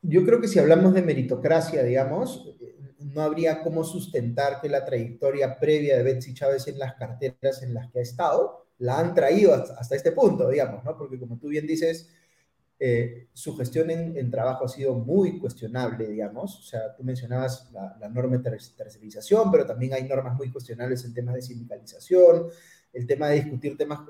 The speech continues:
eh, asuntos como, eh, el incremento de la, del sueldo mínimo vital, sin incorporar en la discusión a los distintos actores de la, del diálogo laboral, eh, de, eh, darle la espalda, digamos, al Consejo Nacional del Trabajo para, eh, a, a hacer un montón de cambios a la, a la, a la prepo, digamos, desde el Ejecutivo.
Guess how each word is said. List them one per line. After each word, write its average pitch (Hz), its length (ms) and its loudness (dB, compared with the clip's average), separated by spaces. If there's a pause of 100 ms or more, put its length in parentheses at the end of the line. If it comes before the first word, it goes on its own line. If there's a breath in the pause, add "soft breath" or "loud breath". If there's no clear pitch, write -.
eh, 117 180 -6
asuntos 127 400 -14
como, 135 460 -2
eh, 107 180 -16
el 123 100 -4
incremento 123 380 0
de 139 60 0
la, 127 180 0
del 120 160 -8
sueldo 135 260 -6
mínimo 139 360 -8
vital, 143 340 -6 (220 loud breath)
sin 185 280 0
incorporar 147 560 4
en 147 140 -4
la 143 80 0
discusión 131 460 -2
a 143 60 -4
los 147 120 -4
distintos 123 380 -8
actores 160 520 10
de 127 120 -2
la, 104 260 -8
del 117 160 -8
diálogo 139 320 2
laboral, 160 680 0 (280 loud breath)
eh, 117 300 -8
de, 117 540 -12
eh, - 160 -14
darle 143 260 0
la 147 80 2
espalda, 180 400 4
digamos, 151 300 2
al 160 100 2
Consejo 143 300 -4
Nacional 127 320 -6
del 135 100 -4
Trabajo 160 480 -2
para, 117 400 -4
eh, - 140 -16
a, 120 320 -18
a - 20 -20
hacer 135 240 -10
un 135 60 -16
montón 135 240 -18
de 139 200 -2
cambios 147 400 -6
a 139 60 -6
la, 117 220 -6
a 117 100 -16
la, 110 340 -12
a 117 60 -20
la 117 160 -14
prepo, 190 380 4
digamos, 147 360 0
desde 127 180 -8
el 123 80 -6
Ejecutivo. 185 800 0